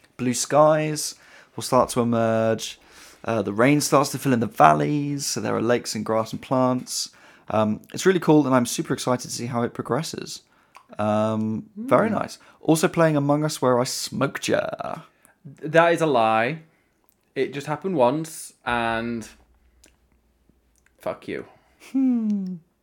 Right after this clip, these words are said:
Speaker 1: Um, that sounds interesting, though. I haven't heard of that.
Speaker 2: Among Us?
Speaker 1: No, Planet Crafter.
Speaker 2: Oh. <laughs> Looks
Speaker 1: Um,
Speaker 2: interesting. Yeah, I'm just looking at screenshots. Kind, it looks,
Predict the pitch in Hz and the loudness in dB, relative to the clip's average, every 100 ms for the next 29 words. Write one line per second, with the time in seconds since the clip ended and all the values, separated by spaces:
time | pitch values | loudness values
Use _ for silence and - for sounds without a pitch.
0 | _ _ - - _ - 127 143 226 240 | _ _ -20 -20 _ 0 0 4 2 2
1 | 262 214 233 - 156 104 113 196 180 185 | -2 -2 -4 -4 -2 0 0 -2 -4 -4
2 | 233 - - _ _ _ - 131 165 120 | -4 -6 -6 _ _ _ -12 -6 -4 -4
3 | 98 - _ _ - - 131 160 139 113 | -10 -14 _ _ -20 -10 -2 2 2 0
4 | 147 160 - 127 110 - 120 113 110 - | -2 -4 -4 -6 -6 -10 -10 -10 -14 -20
5 | - _ _ - - - 131 139 165 165 | -20 _ _ -20 -14 -10 -12 -14 -20 -20
6 | _ _ _ _ - - - - - - | _ _ _ _ -16 -14 -14 -18 -14 2
7 | 202 127 135 180 165 156 151 156 139 117 | 4 4 2 0 2 2 0 -4 -2 -4
8 | - 147 151 107 - - - _ _ _ | -4 -6 -4 -4 -6 -10 -20 _ _ _
9 | _ _ _ _ - 160 180 117 160 202 | _ _ _ _ -6 -4 -2 -2 0 0
10 | - - - | -2 -16 -18